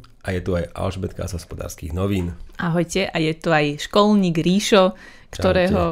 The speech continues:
Speaker 2: už na kanáli Digitálog poznáte, na kanáli
Speaker 1: Áno.
Speaker 2: vlastne Fóny,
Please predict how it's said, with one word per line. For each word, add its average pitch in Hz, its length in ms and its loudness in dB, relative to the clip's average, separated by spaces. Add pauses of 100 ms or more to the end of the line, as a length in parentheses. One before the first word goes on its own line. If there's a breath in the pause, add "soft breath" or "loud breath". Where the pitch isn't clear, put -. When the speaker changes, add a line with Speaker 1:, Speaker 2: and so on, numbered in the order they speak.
(120)
Speaker 2:
už 175 220 -2
na 160 160 -2
kanáli 190 500 0
Digitálog 175 680 -2
poznáte, 202 880 0
na 165 340 -2
kanáli 165 600 -4 (160 loud breath)
Speaker 1:
Áno. 80 320 -4 (160)
Speaker 2:
vlastne 170 560 -6 (240)
Fóny, 185 600 2